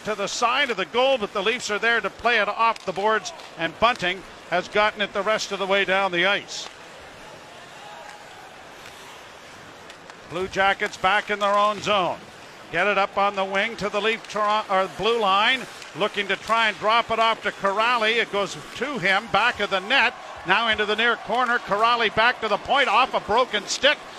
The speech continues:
It goes wide and around back of the net, cut off nicely by Giordano, and Giordano finds Hall,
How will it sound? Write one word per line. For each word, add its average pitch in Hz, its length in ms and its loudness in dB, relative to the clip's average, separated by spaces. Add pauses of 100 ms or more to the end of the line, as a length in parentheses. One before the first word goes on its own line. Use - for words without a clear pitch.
It 196 160 2
goes 196 260 -2
wide 247 340 4
and 214 120 0
around 220 380 2
back 233 320 4
of 214 80 -2
the 208 80 -2
net, 247 260 2
cut 247 180 4
off 226 240 2
nicely 233 400 0
by 202 200 2
Giordano, 220 680 2 (280)
and 190 160 0
Giordano 220 500 2
finds 202 380 2
Hall, 269 420 4